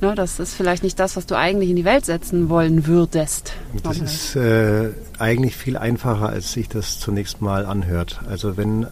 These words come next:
Speaker 2: ein Auftraggeber kommt und sagt, „Herr Bernhard, das ist der Budgetrahmen. In unserem Standardbuch steht drin, dass wir Kunststoff-, Kunststofffenster einbauen,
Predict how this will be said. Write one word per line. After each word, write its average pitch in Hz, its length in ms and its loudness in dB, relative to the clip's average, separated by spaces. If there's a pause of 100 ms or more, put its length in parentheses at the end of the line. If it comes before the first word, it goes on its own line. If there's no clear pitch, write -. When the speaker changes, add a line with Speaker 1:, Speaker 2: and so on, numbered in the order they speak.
Speaker 2:
ein 104 440 -2
Auftraggeber 123 580 -2
kommt 135 260 -4
und 113 100 -4
sagt, - 220 -6
„Herr 113 80 -2
Bernhard, 110 480 -4
das 98 160 -2
ist - 280 -6
der - 40 -2
Budgetrahmen. 110 640 0 (840)
In 107 80 0
unserem 98 540 2
Standardbuch 117 760 0 (320)
steht - 340 -4
drin, 113 140 -2
dass 104 180 -4
wir - 60 -2
Kunststoff-, - 480 -4
Kunststofffenster 110 600 -2
einbauen, 107 420 0